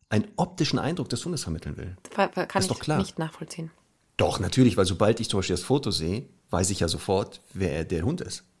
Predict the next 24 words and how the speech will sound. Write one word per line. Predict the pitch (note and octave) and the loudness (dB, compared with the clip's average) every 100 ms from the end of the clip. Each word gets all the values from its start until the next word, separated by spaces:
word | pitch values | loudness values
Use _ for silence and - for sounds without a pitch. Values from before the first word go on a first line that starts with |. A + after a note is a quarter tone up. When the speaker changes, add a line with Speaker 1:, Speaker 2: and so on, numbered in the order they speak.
| - | -2
Speaker 1:
Da | G2+ | 4
brauche | A#2 | 6
ich | |
ja | A2+ | 6
gar | F2 | 2
nichts | E2+ | 0
lesen. | F#2 A#2+ - - _ _ _ _ _ | 0 0 -2 -8 _ _ _ _ _
Hast | - - | -6 0
du | E2+ | 0
nicht | D#2+ G2+ | 0 -2
diese | G2+ | -4
Fähigkeit? | - B2+ B2+ - C3 - - _ - - | -2 -4 -4 -6 -6 -6 -12 _ -20 -8
Du | - | -2
siehst | F#2+ G#2 | 0 0
das | F#2+ | -2
Foto, | - F#2+ F#2 C3 | -4 -4 -2 -2
Conny, | C#3 B2+ A#2 C3+ | -2 -4 -4 -4
und | A2+ G2+ - | -6 -4 0
weißt | A2 | 0
sofort | A2+ - B2+ - | 0 2 4 4
alles | - C3+ | 0 0
über | - G2+ | -2 -2
diesen | F#2+ F2+ | -4 -4
Hund? | G2 C3 | -4 -4